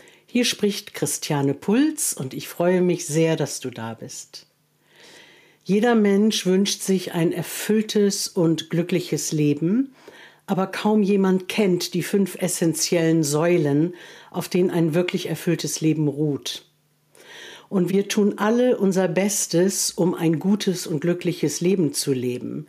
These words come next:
Aber ich gehe mal davon aus, einfach weil du jetzt gerade hier bist, dass du dieses Gefühl gut kennst. Dieses Gefühl, dass es mehr Klarheit, mehr Wahrheit und mehr Freiheit gibt.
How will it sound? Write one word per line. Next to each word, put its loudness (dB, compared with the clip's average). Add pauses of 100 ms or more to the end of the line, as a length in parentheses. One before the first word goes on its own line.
(440)
Aber 0
ich -6
gehe 2
mal 4
davon 0
aus, 2
einfach -4
weil 2
du 0
jetzt -2
gerade -2
hier 0
bist, -2 (480)
dass 0
du 0
dieses 0
Gefühl 0
gut -4
kennst. -8
Dieses -4
Gefühl, 0 (420)
dass -2
es -4
mehr 2
Klarheit, -6
mehr 2
Wahrheit -2
und 0
mehr 2
Freiheit -4
gibt. -10